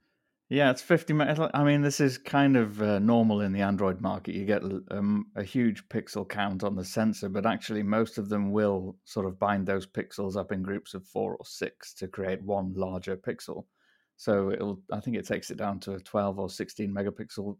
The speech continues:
standard image. So you don't get a full fifty megapixel picture when you take a photo. So in the end, the end result is pretty much just the same.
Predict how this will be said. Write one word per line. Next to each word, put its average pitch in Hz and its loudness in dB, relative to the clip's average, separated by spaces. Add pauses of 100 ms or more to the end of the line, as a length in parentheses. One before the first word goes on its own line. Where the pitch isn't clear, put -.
(180)
standard 107 2
image. 131 2
So 101 4
you 101 0
don't 110 4 (380)
get 98 2
a 98 2
full 95 0
fifty 98 -6
megapixel 95 -8
picture 104 -6
when 95 -8
you 92 -12
take 95 -6
a 92 -10
photo. 101 -6 (800)
So 95 0
in 107 0
the 101 0
end, 95 2
the 95 0
end 104 2
result 95 0
is 90 -8
pretty 110 -6
much - -8
just - -10
the - -14
same. 98 -8